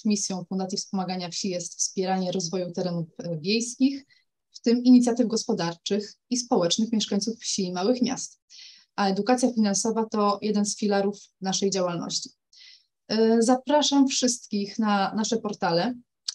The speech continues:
szczególnie na portal edufin pe el, gdzie znajdziecie Państwo więcej informacji o naszych działaniach,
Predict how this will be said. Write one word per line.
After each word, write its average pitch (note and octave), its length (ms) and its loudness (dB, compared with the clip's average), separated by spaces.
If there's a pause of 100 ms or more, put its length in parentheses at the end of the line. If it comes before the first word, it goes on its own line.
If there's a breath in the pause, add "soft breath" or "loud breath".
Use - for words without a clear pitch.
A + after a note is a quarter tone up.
szczególnie A3 460 4
na G#3 120 2
portal G3+ 520 -2
edufin A3+ 420 2
pe G3+ 120 -4
el, F#3+ 420 -2
gdzie G3+ 240 0
znajdziecie G3+ 340 0
Państwo G3+ 400 -2
więcej A3+ 320 2
informacji F#3+ 680 -2
o F3+ 280 -4 (420 soft breath)
naszych G#3+ 320 2
działaniach, F3 680 0